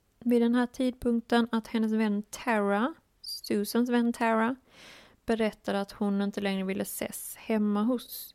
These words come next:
Susan. För hon ville slippa träffa Joshua. Så istället träffades de ute på lekplatser och liknande. För att hon inte ville vara i närheten av hennes kompis man. Susan var ju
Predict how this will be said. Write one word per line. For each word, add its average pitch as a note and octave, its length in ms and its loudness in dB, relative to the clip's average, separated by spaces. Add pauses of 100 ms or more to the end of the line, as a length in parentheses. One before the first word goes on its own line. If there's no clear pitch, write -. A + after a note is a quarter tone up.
Susan. - 720 -2 (460)
För - 140 -4
hon G3+ 100 2
ville G3+ 180 0
slippa G3+ 680 -2 (200)
träffa - 480 -4
Joshua. B3+ 560 -2 (100)
Så G#3+ 360 -2
istället G#3 360 2
träffades - 440 -4
de - 180 -8
ute - 460 -6 (500)
på - 120 -8
lekplatser - 800 -10
och G3 60 -6
liknande. - 500 -8 (520)
För - 180 -14
att - 260 -18
hon G3 220 -2
inte G3 160 -8
ville G#3 180 -6
vara A3 120 -4
i G#3+ 40 -4
närheten G#3+ 500 -6
av G#3+ 80 -6
hennes G#3 320 -8
kompis - 640 -12 (120)
man. G3+ 220 -6 (960)
Susan B3+ 760 0
var G#3 260 2
ju G3 340 0